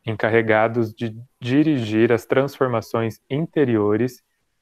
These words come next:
e que, por alegorias, foram transformados em guardiões das riquezas naturais. Nota. A questão dos tesouros escondidos está na mesma categoria das heranças desconhecidas.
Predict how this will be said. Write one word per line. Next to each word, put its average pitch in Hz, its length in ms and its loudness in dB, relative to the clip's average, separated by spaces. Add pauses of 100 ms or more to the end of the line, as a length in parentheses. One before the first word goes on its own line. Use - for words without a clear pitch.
e 123 100 0
que, 131 260 0
por 135 240 2
alegorias, 123 840 2
foram 135 240 0
transformados 113 720 -2
em 113 100 -6
guardiões 110 580 0
das 123 200 0
riquezas 110 640 0
naturais. - 680 -8 (1900)
Nota. 110 480 -2 (1700)
A 113 120 -4
questão 151 360 2
dos 156 180 -4
tesouros 117 440 2
escondidos 104 720 0
está 110 260 -2
na 117 140 -2
mesma 123 380 -2
categoria 110 640 0
das 113 220 2
heranças 110 500 0
desconhecidas. 113 960 -4